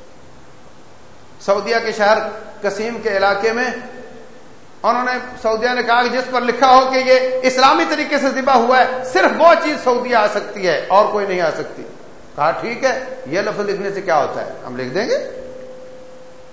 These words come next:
مچھلی آئی باہر سے، اوپر لکھا ہوا ہے اسلامی طریقے سے ذبح ہوئی ہے۔ مرغیاں آئیں، گردنیں صحیح سلامت ان کے ساتھ لگی ہوئی ہیں،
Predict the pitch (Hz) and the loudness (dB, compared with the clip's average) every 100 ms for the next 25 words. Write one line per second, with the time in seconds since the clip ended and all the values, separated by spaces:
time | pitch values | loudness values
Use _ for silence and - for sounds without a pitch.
0 | - - - - - - - - - 202 | -20 -20 -20 -20 -20 -20 -20 -20 -4 2
1 | 277 277 330 302 311 277 277 302 294 330 | 2 2 4 4 4 6 6 6 6 6
2 | 302 294 294 277 285 285 294 285 - 269 | 6 4 2 2 4 6 6 4 2 2
3 | 294 285 254 240 220 202 165 151 120 113 | 4 0 -2 -2 -2 -2 -2 -2 -2 -6
4 | 110 - - - - - - - - - | -10 -12 -14 -18 -20 -20 -20 -20 -20 -20
5 | - - - - - - - - - - | -20 -20 -20 -20 -20 -20 -20 -20 -20 -20
6 | - - - - - - - - 233 330 | -20 -20 -20 -20 -20 -20 -20 -2 2 4
7 | 302 349 339 320 359 247 302 294 330 349 | 4 4 4 4 2 6 4 4 2 4
8 | - 302 349 294 302 349 359 330 349 330 | 6 4 4 4 6 6 4 2 0 2
9 | 320 320 311 330 320 320 262 277 | 2 4 4 4 2 2 2 0